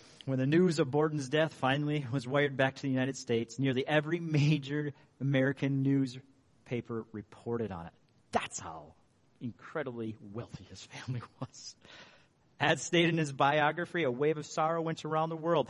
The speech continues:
He not only gave up his fortune, but he himself to be a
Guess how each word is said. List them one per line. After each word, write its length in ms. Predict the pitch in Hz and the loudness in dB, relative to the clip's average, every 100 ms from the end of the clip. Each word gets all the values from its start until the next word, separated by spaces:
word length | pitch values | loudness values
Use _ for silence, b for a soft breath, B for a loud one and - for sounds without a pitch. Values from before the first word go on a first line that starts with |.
| B B | B B
He 120 | 175 | 2
not 200 | 170 180 | 2 2
only 200 | 180 175 | 0 0
gave 260 | 165 190 | 2 4
up 140 | 196 - | 2 0
his 140 | 196 | -4
fortune, 480 | - 180 165 175 165 B B | -2 0 0 -2 -8 B B
but 460 | 131 156 175 - - _ _ _ _ _ | 4 6 6 2 -20 _ _ _ _ _
he 200 | - 165 | -8 -4
himself 520 | 139 143 - 151 117 - - _ _ _ _ _ _ - | -2 -2 -2 -2 -2 -8 -20 _ _ _ _ _ _ -16
to 100 | 113 | -10
be 220 | 110 107 | -6 -4
a 180 | 104 | -6